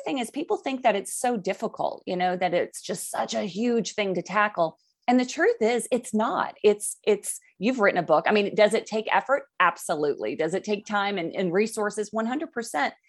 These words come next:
But it's, if, it's like following a recipe. And if you know the recipe, you know the ingredients, and you know the order to put 'em in,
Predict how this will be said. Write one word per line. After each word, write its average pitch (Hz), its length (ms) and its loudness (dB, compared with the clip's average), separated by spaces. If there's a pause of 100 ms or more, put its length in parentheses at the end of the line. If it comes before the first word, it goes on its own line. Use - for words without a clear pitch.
(240)
But 233 200 8
it's, 233 340 2
if, 226 140 2 (160)
it's 220 200 0
like 220 160 0
following 214 440 2
a 190 40 -2
recipe. - 580 -2 (240)
And 180 80 0
if 185 120 -4
you 202 80 2
know 202 220 6
the 254 100 0
recipe, 202 420 0
you 190 260 -2
know 180 320 2
the 226 120 -2
ingredients, 170 540 -2
and 170 120 -2
you 165 60 -2
know 185 160 0
the 202 80 0
order 180 300 2
to 160 80 -2
put 196 180 -4
'em 180 120 -2
in, 151 260 -2